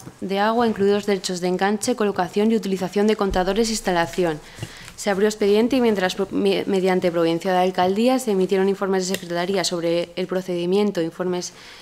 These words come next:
económicos y propuesta de resolución. Hay informe favorable de la Comisión de Hacienda con fecha treinta de octubre y se propone al Pleno el siguiente acuerdo. Primero, aprovis-,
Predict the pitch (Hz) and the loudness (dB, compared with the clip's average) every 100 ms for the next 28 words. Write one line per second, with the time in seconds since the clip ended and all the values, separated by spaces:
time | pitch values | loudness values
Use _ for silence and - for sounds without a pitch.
0 | - 185 190 202 214 180 170 165 175 156 | -10 -4 0 4 4 2 0 -4 -4 -2
1 | 175 185 180 185 - 196 196 - 262 294 | -2 0 0 -2 -2 -2 -2 0 0 2
2 | - - - - 214 208 220 220 220 208 | -2 -10 -18 -4 0 2 2 4 4 4
3 | 202 202 208 214 185 175 170 175 170 196 | 2 2 2 4 4 4 2 0 0 0
4 | 190 190 226 214 170 165 165 202 170 160 | 0 0 2 2 0 -2 -2 -4 -4 -2
5 | 185 190 185 185 - 226 247 302 - - | 0 0 0 -2 0 2 2 -2 -10 -10
6 | 196 208 202 190 208 196 190 208 247 226 | -4 -2 0 0 2 2 2 2 2 2
7 | 185 185 180 170 165 156 151 147 - - | 0 2 0 -2 -2 -2 -2 -6 -12 -20
8 | - - - - - 208 214 240 277 262 | -20 -20 -20 -20 -4 2 4 6 4 4
9 | 214 208 | 2 0